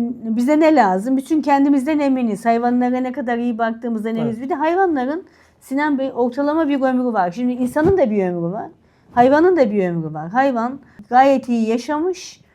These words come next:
Speaker 1: ama bir ömrü var yani her hayvanın. Kuşun bir ömrü var, kedinin bir ömrü var, köpeğin bir ömrü var. Yaşamını doldurmuş ve normal bir şekilde ölmüş olan bir hayvan için bile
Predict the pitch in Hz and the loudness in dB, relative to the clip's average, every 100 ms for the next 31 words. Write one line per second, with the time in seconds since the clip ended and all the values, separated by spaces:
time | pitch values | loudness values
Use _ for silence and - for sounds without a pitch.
0 | _ - 285 285 302 294 311 330 277 214 | _ -2 2 4 4 4 6 6 6 4
1 | 190 196 220 294 302 233 196 185 226 233 | 2 0 0 2 4 2 2 0 -2 -4
2 | 262 320 302 269 214 190 180 214 226 262 | -4 0 0 2 0 0 0 0 -2 -2
3 | 240 269 277 254 220 202 180 180 202 226 | 0 0 0 0 -2 -2 -4 -4 -4 -4
4 | 240 240 254 254 226 190 180 170 247 - | -4 -2 0 0 0 -2 -2 -4 -6 -8
5 | _ _ _ - 226 233 302 285 294 294 | _ _ _ -2 0 4 4 4 4 0
6 | 247 254 262 247 285 349 359 - - _ | 0 0 2 0 0 0 -2 -6 -20 _
7 | _ _ 240 254 240 233 247 262 311 320 | _ _ 0 0 0 0 2 4 4 2
8 | 262 277 226 226 196 190 190 - 233 269 | -2 -2 -2 0 0 -4 -6 -2 2 4
9 | 330 339 311 254 226 214 240 240 247 269 | 4 2 0 0 0 -2 -2 0 2 2
10 | 339 330 - 226 202 233 311 330 | 2 0 -2 -4 -4 -2 -4 -4